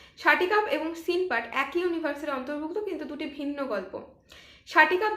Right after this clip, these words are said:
দেখা থাকলে কিছু চরিত্র, কিছু সংলাপের ক্ষেত্রে সিন পার্ট বুঝতে আপনার একটু সুবিধা হবে, কিন্তু দুটির তুলনা একেবারেই যথার্থ নয়।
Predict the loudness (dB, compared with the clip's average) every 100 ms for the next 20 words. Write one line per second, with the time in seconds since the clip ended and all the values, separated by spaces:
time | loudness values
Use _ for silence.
0 | 0 0 0 -2 0 -2 -2 -4 -4 -2
1 | -4 -4 -8 -8 -8 -6 -6 -6 -6 -6
2 | -6 -6 -6 -4 -4 -4 -6 -8 -6 -8
3 | -6 -8 -10 -10 -10 -4 -4 -4 -6 -10
4 | -18 -6 0 0 0 -6 -8 -14 -4 0
5 | 2 2 2 0 -2 -4 -4 -4 -4 -2
6 | -2 -2 -6 -10 -4 -2 -2 -8 -6 -4
7 | -4 -6